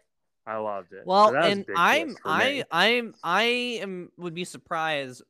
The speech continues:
Speaker 2: um, when we go to Celebration if we don't see Geode cosplay.
Speaker 1: That would be great.
Speaker 2: And it's gonna be really awkward when we're in line and we see a rock and be like,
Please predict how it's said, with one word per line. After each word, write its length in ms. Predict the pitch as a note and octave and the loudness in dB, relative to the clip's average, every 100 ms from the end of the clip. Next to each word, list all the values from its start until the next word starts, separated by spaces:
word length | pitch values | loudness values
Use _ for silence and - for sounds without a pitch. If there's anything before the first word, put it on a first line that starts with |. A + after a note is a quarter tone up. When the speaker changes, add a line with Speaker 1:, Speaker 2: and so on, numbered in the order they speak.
| - | -10
Speaker 2:
um, 600 | C3+ B2+ B2 B2 A#2+ A#2 _ _ _ _ - | -6 -4 -4 -4 -8 -14 _ _ _ _ -8
when 140 | C#3 | -4
we 100 | D3+ | 0
go 80 | D#3 | 2
to 80 | D3 | 2
Celebration 600 | D#3+ C#3+ C#3 C#3+ - C3+ | 2 2 2 0 -2 -6
if 100 | C3+ | -4
we 80 | C3 | 0
don't 260 | C3 B2 | 0 -2
see 220 | - B2+ | -6 -6
Geode 400 | A#2 B2 B2 A#2 | -4 0 0 0
cosplay. 580 | - A#2 A2+ - A2+ A2 - _ _ - - - | -2 -2 -2 -6 -6 -8 -14 _ _ -20 -6 4
Speaker 1:
That 120 | A2 | 4
would 120 | F#2+ | 4
be 60 | F#2+ | 0
great. 340 | G#2 F#2+ G2 - - _ _ _ - | 4 4 4 -2 -20 _ _ _ -4
Speaker 2:
And 560 | D3+ D3 D3 C#3+ C#3 - - _ _ - | 2 2 2 0 -8 -12 -20 _ _ -6
it's 160 | D3+ - | -6 -2
gonna 140 | A3 | 0
be 100 | G#3+ | 0
really 360 | D#3 D#3 E3 D3+ | 2 4 4 6
awkward 680 | C3+ C#3+ F3+ E3+ F3 F3 E3+ _ _ - | 6 4 4 0 0 -2 -8 _ _ -4
when 220 | C3+ C3+ | -4 -2
we're 220 | C3+ C#3+ | 0 0
in 80 | C3+ | -2
line 500 | A#2+ A#2+ B2 C3+ C3 | 0 0 2 0 0
and 60 | B2 | -4
we 80 | |
see 180 | - C3+ | -4 -2
a 60 | A#2+ | -2
rock 480 | A2 A2+ A#2+ D3+ C#3+ | -2 -2 0 -2 -6
and 100 | C3 | -2
be 80 | |
like, 160 | C3 | -2